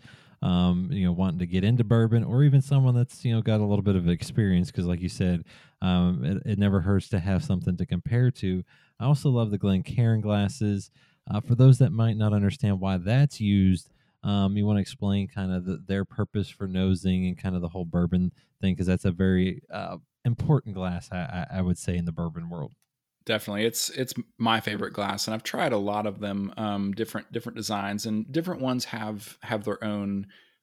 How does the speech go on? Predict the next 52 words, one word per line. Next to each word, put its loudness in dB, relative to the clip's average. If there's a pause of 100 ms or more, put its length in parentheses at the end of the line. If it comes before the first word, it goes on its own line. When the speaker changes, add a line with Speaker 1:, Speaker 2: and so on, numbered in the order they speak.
Speaker 2:
like, -8
"Oh, -2
this -2
one's -2
really -2
good -2
for -8
nosing, -2
but -2
then -6
it's -10
kinda -8
awkward -12
to -10
drink -4
out -8
of," -12
or, -6
"This -4
one's -4
great -4
to -8
drink -6
out -2
of, -4
but -6 (140)
it's -8
so -2
wide 0
open -4
at -6
the -8
top -6
that -6
a -4
lot -2
of -6
those, -2 (320)
you -10
know, -6
aromas -2
and -6
scents -4
are, -4
are -6
escaping." -10
So -2
in -4
your -2
typical -2
rocks -4
glass -8